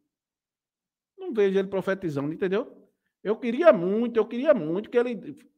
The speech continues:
é, eu queria muito que ele desse uma profecia pro, pro, pros garotinhos que eu disse aqui. Queria muito, viu? Que ele desse uma profecia pros meninos que eu disse aqui, né?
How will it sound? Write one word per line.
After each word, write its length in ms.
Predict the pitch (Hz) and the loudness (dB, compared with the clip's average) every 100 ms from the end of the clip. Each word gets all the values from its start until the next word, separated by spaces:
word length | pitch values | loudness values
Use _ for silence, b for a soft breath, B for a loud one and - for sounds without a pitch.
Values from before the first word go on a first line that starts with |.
| - | -6
é, 220 | 143 143 | -2 0
eu 80 | 190 | -2
queria 280 | 220 262 277 | -4 0 0
muito 400 | 160 180 233 - | 0 -2 -4 0
que 80 | |
ele 100 | 247 | 0
desse 180 | 233 233 | 0 -2
uma 100 | 247 | -6
profecia 520 | 240 240 240 214 208 233 | -4 -2 0 -2 -4 -6
pro, 260 | 285 294 | -6 -10
pro, 220 | 294 247 196 | -10 -12 -10
pros 220 | 226 220 | -6 0
garotinhos 460 | 190 196 180 - 185 | 4 4 4 -2 -4
que 40 | 175 | -4
eu 40 | |
disse 200 | 170 156 | -4 -6
aqui. 320 | 127 135 175 _ _ _ _ _ _ _ _ _ _ _ _ _ _ _ _ _ | -8 -10 -20 _ _ _ _ _ _ _ _ _ _ _ _ _ _ _ _ _
Queria 260 | - 226 320 | -4 4 4
muito, 320 | 240 254 240 | 6 2 2
viu? 320 | 233 302 - - | 0 0 -4 4
Que 80 | 220 | 6
ele 80 | |
desse 180 | 226 220 | 6 4
uma 80 | 226 | 2
profecia 500 | 226 214 214 180 220 | 4 6 4 4 -2
pros 180 | 294 311 | 2 2
meninos 320 | 330 247 220 | 4 2 4
que 60 | 208 | 2
eu 60 | |
disse 180 | 190 190 | 2 -2
aqui, 300 | 139 139 190 | -2 -2 -4
né? 200 | 196 | -6